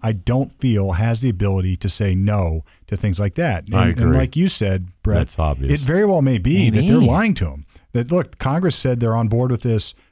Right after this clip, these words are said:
Speaker 1: Uh,
Speaker 3: They
Speaker 1: and
Speaker 3: took a
Speaker 1: it's
Speaker 3: vote.
Speaker 1: passed. Here's what you, this is, you're just signing this.
Speaker 2: Yeah.
Speaker 1: I mean, I'm not comfortable that he knows what the hell he's signing.
Speaker 2: No.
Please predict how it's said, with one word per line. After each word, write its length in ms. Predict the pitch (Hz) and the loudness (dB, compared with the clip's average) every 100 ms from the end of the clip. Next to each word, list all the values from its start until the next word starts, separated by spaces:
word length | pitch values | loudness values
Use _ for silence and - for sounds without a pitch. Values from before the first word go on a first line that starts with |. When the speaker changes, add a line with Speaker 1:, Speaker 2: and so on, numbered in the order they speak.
| - | -8
Speaker 1:
Uh, 360 | 104 104 107 101 | -2 0 2 0
Speaker 3:
They 80 | |
Speaker 1:
and 60 | 98 | 2
Speaker 3:
took 120 | 120 | 2
a 20 | |
Speaker 1:
it's 80 | 127 | 2
Speaker 3:
vote. 220 | 135 127 | 4 4
Speaker 1:
passed. 280 | 120 110 - 113 | 2 0 -2 -2
Here's 240 | 127 123 | 0 0
what 120 | 117 123 | -4 -2
you, 60 | |
this 120 | 117 | -2
is, 100 | 117 | 0
you're 120 | 120 117 | -2 0
just 180 | 117 | -2
signing 300 | - 117 110 | -2 0 2
this. 160 | 120 - - - | 2 -2 -6 -2
Speaker 2:
Yeah. 200 | 104 85 | 0 2
Speaker 1:
I 40 | |
mean, 140 | 143 - | 0 0
I'm 200 | 123 196 | -2 0
not 180 | 202 - | 0 -2
comfortable 320 | 117 101 123 | -4 -4 -4
that 80 | 104 | 0
he 120 | 175 | 0
knows 220 | 151 110 | 0 0
what 120 | 143 | -2
the 100 | 143 | -2
hell 100 | 85 | -2
he's 140 | 85 - | -4 -4
signing. 360 | 92 82 78 101 - - - _ - | -6 -6 -8 -8 -10 -12 -20 _ -2
Speaker 2:
No. 380 | 113 123 85 | 0 0 -2